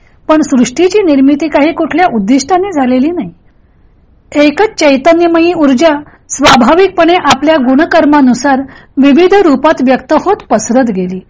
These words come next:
पण तो तिचा स्वभाव आहे, उद्देश नाही. उद्देश ठरवणे हे तर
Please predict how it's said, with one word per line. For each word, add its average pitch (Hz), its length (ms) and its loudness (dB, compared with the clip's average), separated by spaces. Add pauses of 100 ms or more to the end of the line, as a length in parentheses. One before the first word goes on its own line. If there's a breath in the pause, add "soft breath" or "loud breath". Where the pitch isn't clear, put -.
(360 soft breath)
पण 302 260 2
तो - 360 -6 (100)
तिचा 359 200 0
स्वभाव 277 400 2
आहे, 180 260 -2 (340)
उद्देश 254 440 0
नाही. 170 240 -6 (420)
उद्देश 294 420 0
ठरवणे 311 480 0 (180)
हे 302 80 0
तर 403 120 0